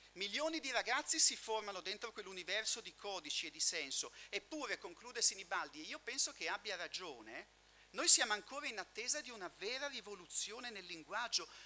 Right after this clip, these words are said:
di una forma nuova della scrittura e forse del pensiero. E nessuno può dire quale balzo culturale vivremo, però accadrà. E non saranno tweet o gli ebook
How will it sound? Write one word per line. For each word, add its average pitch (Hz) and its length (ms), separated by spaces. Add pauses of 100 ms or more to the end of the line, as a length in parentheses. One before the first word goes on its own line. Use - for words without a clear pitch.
di - 140
una 233 140
forma 247 520
nuova 240 380
della 214 180
scrittura 220 520
e 170 40
forse 285 300
del 254 140
pensiero. 180 720 (220)
E 220 100
nessuno 330 380
può 330 160
dire 285 360
quale 196 260
balzo 202 560
culturale 180 640
vivremo, 131 680 (120)
però 202 240
accadrà. 208 640 (440)
E 202 60
non 262 140
saranno 254 640
tweet 190 720
o 175 160
gli 202 140
ebook 170 640